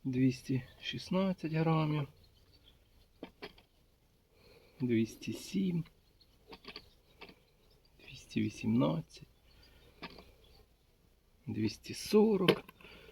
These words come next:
Ну, всі я важити не буду. Сто дев'яносто п'ять.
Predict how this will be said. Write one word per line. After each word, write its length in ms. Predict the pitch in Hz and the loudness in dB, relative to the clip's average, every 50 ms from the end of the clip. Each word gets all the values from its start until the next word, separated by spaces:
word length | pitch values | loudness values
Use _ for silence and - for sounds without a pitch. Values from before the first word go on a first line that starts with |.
| - - - - _ - | -20 -20 -20 -12 _ -2
Ну, 80 | 311 | -2
всі 220 | 156 - - - 165 | -2 -2 2 6 8
я 100 | 151 147 | 8 10
важити 400 | 139 156 151 135 135 131 - 156 | 12 10 10 10 8 8 8 8
не 80 | 160 | 8
буду. 420 | 151 170 240 240 180 143 139 135 127 - - - - _ _ _ _ _ _ - - - - - - - - - - - - - - - - _ _ _ _ _ _ _ _ _ _ _ _ _ _ - | 8 6 4 2 4 4 4 2 2 -2 -10 -20 -20 _ _ _ _ _ _ -20 -20 -20 -14 -10 -10 -10 -12 -14 -20 -20 -20 -20 -20 -20 -20 _ _ _ _ _ _ _ _ _ _ _ _ _ _ -20
Сто 220 | - - - 135 | -8 -2 0 2
дев'яносто 540 | 123 123 120 117 117 117 110 - - - 131 | 6 6 8 8 6 4 2 0 -6 -8 -8
п'ять. 600 | - - - 190 202 196 190 190 185 - - | -4 0 2 4 4 4 4 2 2 0 -6